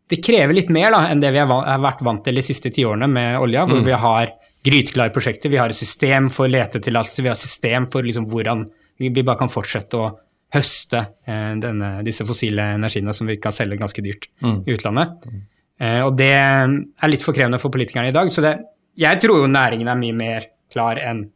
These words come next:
Speaker 1: og folka er for så vidt er mye mer klare enn, eh, enn politikerne er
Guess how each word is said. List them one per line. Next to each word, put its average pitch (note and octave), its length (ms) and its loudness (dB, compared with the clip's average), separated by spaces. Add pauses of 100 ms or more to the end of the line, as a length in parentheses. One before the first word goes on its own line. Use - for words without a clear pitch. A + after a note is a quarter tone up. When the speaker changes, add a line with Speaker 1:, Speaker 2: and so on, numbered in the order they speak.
(160)
Speaker 1:
og A#2 380 -2 (920)
folka - 600 -2 (400)
er C3 80 -4
for - 180 -6
så A#2+ 80 -2
vidt A2 140 -6
er A2 100 -6
mye G#2+ 120 -4
mer A2 100 -2
klare G2+ 320 -2 (100)
enn, G2 240 -8
eh, F#2+ 300 -10 (840)
enn B2 80 0
politikerne A2+ 560 0
er A#2 80 -6